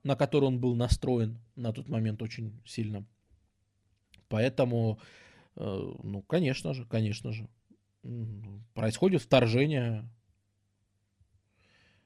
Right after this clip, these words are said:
М, причём, э, более того, да, он же не просто так планировал наладить отношения с С Ш А. С Ш А тоже идут навстречу.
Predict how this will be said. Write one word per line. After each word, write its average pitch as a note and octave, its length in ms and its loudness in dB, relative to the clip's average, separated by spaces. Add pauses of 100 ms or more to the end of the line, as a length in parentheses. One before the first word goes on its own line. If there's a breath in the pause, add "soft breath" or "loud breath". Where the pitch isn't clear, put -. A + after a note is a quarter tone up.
(360)
М, B2 340 -6
причём, D#3+ 420 6 (340 soft breath)
э, A#2 340 2
более D#3 400 8
того, C#3 240 6
да, B2+ 420 4
он C3 200 -4
же A#2+ 80 -2
не D3+ 100 0
просто G3+ 260 4
так C3+ 300 0 (360)
планировал C#3 680 2
наладить B2 460 0
отношения A#2 460 -4
с A2+ 100 -8
С - 60 -12
Ш - 160 -4
А. G#2+ 60 -2
С - 140 -4
Ш F3+ 140 6
А A3+ 40 8
тоже C4 240 4
идут G3+ 180 4
навстречу. C3 560 0